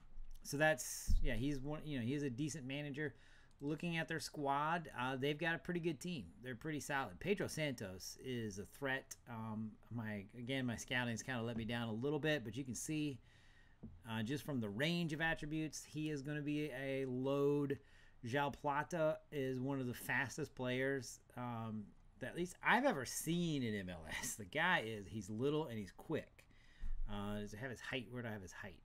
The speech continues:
I guess I don't have his height here. Maybe it shows it. I don't know, where is his height? Um, he, yeah, he, I know he's wee. Oh, there it is, five two. Yeah, he's wee,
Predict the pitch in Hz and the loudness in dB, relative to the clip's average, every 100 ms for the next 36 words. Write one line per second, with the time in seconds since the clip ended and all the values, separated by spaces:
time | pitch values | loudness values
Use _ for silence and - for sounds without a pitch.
0 | - 123 147 131 107 107 98 110 104 90 | -14 -12 -10 -8 -8 -10 -10 -8 -8 -10
1 | - - - 107 95 95 - - - - | -20 -20 -12 -10 -8 -10 -14 -20 -20 -20
2 | - - - 107 104 92 - 110 101 98 | -20 -20 -10 -8 -6 -8 -4 -2 -2 0
3 | 101 101 98 101 - - 123 120 92 110 | -2 0 -2 -4 -6 -14 -8 -6 -6 -8
4 | 131 127 110 - - - - - - - | -8 -8 -8 -10 -12 -12 -14 -20 -20 -20
5 | - - - - - - - - - - | -20 -20 -20 -20 -20 -20 -20 -20 -20 -16
6 | 101 104 101 101 117 143 143 139 117 139 | -12 -8 -8 -8 -4 0 2 0 0 0
7 | 139 151 185 170 143 143 139 147 113 98 | 2 2 4 2 2 2 4 2 2 -2
8 | - 139 139 - 151 101 101 113 117 117 | 0 0 0 0 0 2 0 0 0 -2
9 | 127 170 151 101 | 0 0 0 -2